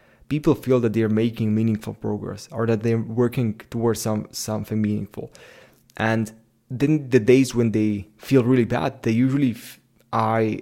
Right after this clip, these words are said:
are not able to make any progress significant, even though they might be trying or they might not have energy or, um, like, whatever else. Or they might feel that what they're working on is not meaningful.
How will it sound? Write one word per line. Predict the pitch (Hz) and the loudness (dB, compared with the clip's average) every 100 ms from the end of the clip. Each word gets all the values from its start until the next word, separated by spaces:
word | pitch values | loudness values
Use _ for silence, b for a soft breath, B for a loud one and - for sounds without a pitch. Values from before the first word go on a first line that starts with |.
| - | -4
are | 117 117 | -2 2
not | 135 135 | 2 2
able | 117 117 | 2 0
to | - | 0
make | 107 104 | 0 0
any | 107 104 | 0 -2
progress | 110 110 117 117 | -2 -2 0 -2
significant, | - 104 107 110 110 | -2 -2 -2 -2 0
even | 107 110 107 | 0 0 0
though | 107 | 0
they | 104 104 | 0 -2
might | 101 | -2
be | 101 | -6
trying | - 113 117 110 | -4 -2 0 0
or | 104 101 | -2 -4
they | 104 | -2
might | 101 98 | -2 -2
not | 104 98 | -4 -6
have | 95 | -6
energy | - 123 123 104 | -4 -2 -2 -2
or, | 104 101 B B B B B - | -2 -4 B B B B B -6
um, | 104 104 107 104 92 - _ - - - | -2 0 0 0 -2 -10 _ -20 -18 -6
like, | 113 - - | -4 -4 -6
whatever | 117 107 107 | -2 0 0
else. | 73 - - - B B B B B B B B 123 | 0 -2 -4 -18 B B B B B B B B 0
Or | 120 | 0
they | - 120 | 2 2
might | 117 110 | 2 0
feel | - 123 | 0 0
that | 113 104 - - - - | 2 0 -2 -10 -20 -16
what | 117 123 | -4 -2
they're | 113 107 | 0 0
working | 113 113 110 | 0 0 -2
on | |
is | 107 107 | -2 -4
not | 104 | -4
meaningful. | 95 104 - - | -4 -8 -10 -18